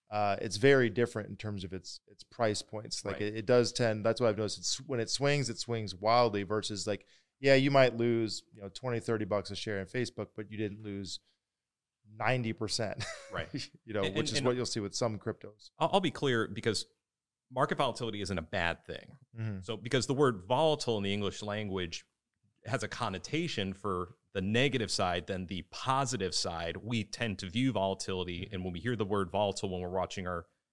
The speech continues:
Speaker 2: favorite news programs, um, you know, they're talking about the stock market and whatever. W-, but there is the good side, which, you know, again, you're up significantly if you held on to that Bitcoin from day one.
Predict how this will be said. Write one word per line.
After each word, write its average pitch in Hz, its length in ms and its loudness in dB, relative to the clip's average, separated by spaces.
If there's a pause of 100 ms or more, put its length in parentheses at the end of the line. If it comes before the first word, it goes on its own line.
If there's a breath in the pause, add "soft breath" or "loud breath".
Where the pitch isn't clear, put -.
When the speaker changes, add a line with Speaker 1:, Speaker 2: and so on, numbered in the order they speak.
(160)
Speaker 2:
favorite 87 240 -8
news 90 180 -6
programs, 85 920 -6
um, 82 320 -12
you - 100 -10
know, 85 40 -6
they're 85 120 -4
talking 87 240 -4
about 87 120 -6
the - 60 -20
stock 82 300 -4
market - 240 -6 (300)
and 85 180 -16
whatever. 87 380 -4 (960)
W-, 143 120 -2
but 113 140 2
there 135 140 6
is 139 120 2
the 101 100 0
good 151 200 2
side, 78 420 -4 (180)
which, 120 300 -6 (540)
you 113 80 -2
know, - 80 -4 (100)
again, 110 380 -2
you're 139 160 4
up 143 100 0
significantly 110 580 -4
if 87 60 -6
you 90 120 -8
held 107 160 -2
on 104 100 -2
to 95 100 -2
that 80 60 -6
Bitcoin 92 400 -4
from 90 100 -8
day 87 180 -6
one. 95 360 -4